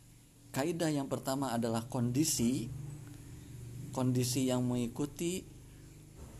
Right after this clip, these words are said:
harokat terakhir dari kalimat mu'rab, rofa, nasab, jar, dan jazm. Sedangkan kaidah yang kedua adalah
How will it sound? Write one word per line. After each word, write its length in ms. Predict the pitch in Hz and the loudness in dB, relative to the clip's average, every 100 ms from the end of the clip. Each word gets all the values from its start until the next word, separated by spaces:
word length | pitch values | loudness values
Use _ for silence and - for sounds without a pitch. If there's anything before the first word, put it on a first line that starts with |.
| - - - - 131 | -16 -16 -18 -12 -2
harokat 480 | 127 143 143 135 | 2 2 2 -2
terakhir 560 | - 135 117 120 127 120 | 0 -2 0 0 0 2
dari 400 | 120 113 117 113 | 2 4 2 0
kalimat 480 | 127 117 110 107 107 | 0 2 2 0 -2
mu'rab, 480 | 104 - 110 165 220 - - - - | -6 -2 0 0 -2 -10 -20 -12 0
rofa, 400 | 127 123 117 113 | 0 4 4 4
nasab, 480 | 107 107 117 110 | 2 0 -2 -2
jar, 240 | 113 107 101 107 - | 2 2 2 -6 -2
dan 240 | 113 104 95 | 0 2 2
jazm. 400 | 95 107 131 190 - - - - - | 0 0 0 -2 -8 -20 -20 -20 -16
Sedangkan 560 | - 117 110 110 113 107 - - | -8 0 0 2 0 -2 -6 -8
kaidah 400 | 143 202 170 147 | -4 -2 0 2
yang 160 | 117 113 | 2 0
kedua 480 | 101 98 90 117 165 - - | -2 -2 -2 -2 -6 -10 -8
adalah 480 | 104 107 104 135 | -6 -4 -4 -4